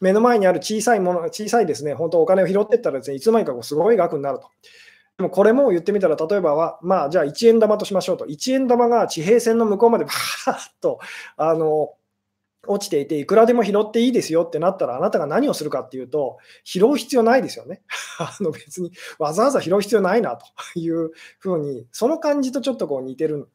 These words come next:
ですけども、一歩一歩あなたがその、なんでしょう、一円玉を全部これが、あの、私が全部持ってる、もう地平線の向こう側までですね、いくらあるかわからないけれどと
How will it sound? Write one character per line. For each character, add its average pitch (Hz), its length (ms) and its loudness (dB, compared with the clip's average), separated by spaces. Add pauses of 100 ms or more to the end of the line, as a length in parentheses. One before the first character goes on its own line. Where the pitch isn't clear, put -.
で 127 100 -12
す - 80 -16
け 127 80 -14
ど 117 80 -12
も、 127 260 -10 (440)
一 208 120 -4
歩 302 220 0
一 285 100 2
歩 175 160 2
あ 160 60 2
な 190 100 4
た 180 100 2
が 131 100 -6
そ 139 100 -10
の、 135 280 -6
な 151 100 -4
ん - 20 -4
で 123 60 -12
し 123 60 -10
ょ 120 40 -6
う、 - 20 -8
一 143 200 2
円 220 120 4
玉 220 180 4
を 196 60 0
全 214 220 -2
部 202 80 -2
こ 175 120 0
れ 196 60 2
が、 190 260 8 (280)
あ 170 100 0
の、 170 120 0
私 165 180 -2
が 202 100 0
全 214 160 2
部 220 80 0
持 180 120 2
っ 185 60 -2
て - 100 -4
る、 - 180 -6 (220)
も 175 80 -4
う 156 40 -2
地 160 100 -10
平 196 120 0
線 208 120 -2
の 196 60 0
向 180 120 -2
こ 214 180 6
う - 20 0
側 226 200 6
ま 208 240 -2
で 196 100 -2
で - 80 -14
す 139 100 -16
ね、 131 140 -8
い 196 140 -8
く 254 60 -4
ら 175 100 2
あ 160 40 0
る 147 60 -4
か 127 100 -6
わ 120 120 -8
か 190 100 -2
ら 220 80 0
な 214 80 0
い 165 80 0
け - 80 -12
れ 127 80 -8
ど 117 140 -18
と - 80 -20